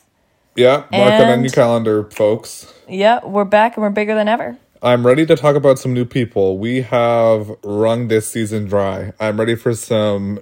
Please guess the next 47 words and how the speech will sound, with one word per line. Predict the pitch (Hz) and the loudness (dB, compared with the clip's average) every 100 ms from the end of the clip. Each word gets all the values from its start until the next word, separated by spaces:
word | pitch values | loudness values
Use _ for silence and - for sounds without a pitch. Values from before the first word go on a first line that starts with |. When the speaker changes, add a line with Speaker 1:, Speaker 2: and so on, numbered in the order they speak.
| _ | _
Speaker 1:
new | 98 110 107 | -10 -6 -6
content, | 120 101 - 95 92 - | -4 -6 -4 -8 -8 -8
new | 110 | 0
Speaker 2:
I | 185 | 2
am | 220 220 220 | 2 2 2
Speaker 1:
material. | 185 - 175 - | -2 -6 -10 -12
Speaker 2:
too. | 226 _ | -16 _
I | - 185 | -8 -6
am | 185 | -6
too. | 190 175 | -8 -10
We | 175 220 | -4 0
will | 226 254 | 2 2
post | 254 285 269 277 - | 0 0 0 0 0
all | 226 240 | 0 2
the | 294 | 0
links | 247 240 - | -2 -6 -8
to | - - | -8 -4
everything | 202 220 240 | -2 -2 -6
we | 240 | -8
talked | 247 220 226 | -4 -4 -4
about, | 214 208 | -4 -2
all | 185 | 0
our | 208 226 | 0 -2
sources, | 220 196 202 196 202 | -6 -8 -8 -12 -10
in | 196 | -10
the | 208 | -8
description. | 214 - 196 196 196 196 | -10 -12 -12 -12 -12 -10
So | |
if | 175 | -10
you | 175 | -6
wanna | 220 240 | -6 -6
check | 247 | -10
them | 226 | -6
out, | 214 208 214 - | -4 -2 -4 -6
I | 185 175 | -6 -6
would | 180 | -6
highly | 202 220 | -4 -2
recommend | 220 220 202 196 | -2 -2 -2 -2
Speaker 1:
Yes. | 202 202 - | -2 -4 -6
Speaker 2:
it. | - _ | -18 _
And | 214 214 | -8 -6
yeah, | 208 262 349 _ _ _ _ _ | -6 -8 -10 _ _ _ _ _
Speaker 1:
Yeah. | - | -2
Speaker 2:
I | 202 | 0
don't | 220 247 | 0 -4
have | 233 | -6
anything | 226 233 226 | -6 -6 -8